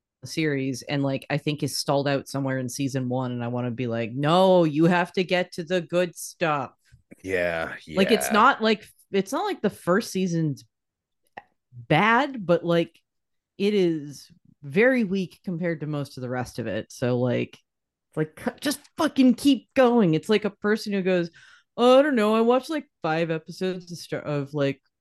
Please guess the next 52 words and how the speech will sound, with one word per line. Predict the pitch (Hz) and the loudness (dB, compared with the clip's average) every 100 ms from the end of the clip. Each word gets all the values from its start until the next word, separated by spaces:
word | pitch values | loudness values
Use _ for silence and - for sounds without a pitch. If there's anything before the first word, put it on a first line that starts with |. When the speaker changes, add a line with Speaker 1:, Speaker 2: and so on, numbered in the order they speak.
| _ - | _ -18
Speaker 1:
Star | - 143 139 | -4 0 2
Trek." | 135 151 151 151 - _ _ _ | 2 2 2 0 -6 _ _ _
Speaker 2:
<laughs> | 98 - - - - - | -12 -10 -8 -8 -6 -2
Speaker 1:
And, | 175 165 165 160 | 2 2 2 2
like, | 160 160 | 2 0
I | 160 165 | 0 2
Speaker 2:
Which | 170 175 165 | 6 4 4
Speaker 1:
wasn't | 175 | 4
Speaker 2:
five | 151 151 | 4 4
Speaker 1:
that | 139 | 2
into | 139 - 110 170 | 0 0 0 0
it. | 180 - | -2 -4
Speaker 2:
episodes? | - 107 113 | -6 -6 -8
<laughs> | - - _ - | -14 -20 _ 0
Uh, | 175 170 160 160 | 4 6 6 4
season | 147 202 196 170 | 0 -4 0 2
Speaker 1:
The | 151 | 4
Speaker 2:
one | 151 | 6
Speaker 1:
first | 190 190 | 4 4
Speaker 2:
T | 151 | 4
N | 135 95 104 | 4 2 2
G. | 101 107 110 110 | 2 4 2 0
Speaker 1:
five? | 107 90 175 | -4 -8 -6
I | 180 185 | -6 -4
was | 175 | -6
gonna | 185 | -10
say | 170 190 165 156 | -6 -4 -4 -6
the | 156 | -10
first | - 185 175 - | -4 -2 -2 -4
five | - 175 175 175 151 | -4 -2 0 -2 -6
T | - 180 175 | -6 -2 -2
N | 165 | -2
G. | 156 170 165 | -4 -6 -4
Yeah, | 170 151 139 | -4 -4 -6
that | 147 156 | -6 -2
was | 165 | 2
Speaker 2:
Or | |
Speaker 1:
your | 120 | 2
Speaker 2:
the | 98 | 0
first | 139 131 156 | 2 2 2
Speaker 1:
mistake, | 147 | 2
Speaker 2:
five | 92 98 101 | 2 2 0
Speaker 1:
dude. | 104 | -2
Speaker 2:
of, | 95 | -2
like, | 95 87 - _ - | 0 -2 -4 _ -6
any | 85 85 87 90 | -2 -2 -4 -10
series | - 87 87 92 98 87 | -10 -8 -6 -4 -4 -6
except | 82 - 76 - | -10 -10 -10 -8
for, | 80 76 | -8 -6
like, | 78 67 | -6 -6
Lower | 85 73 76 | -8 -8 -6
Decks. | 71 71 104 - | -6 -6 -6 -8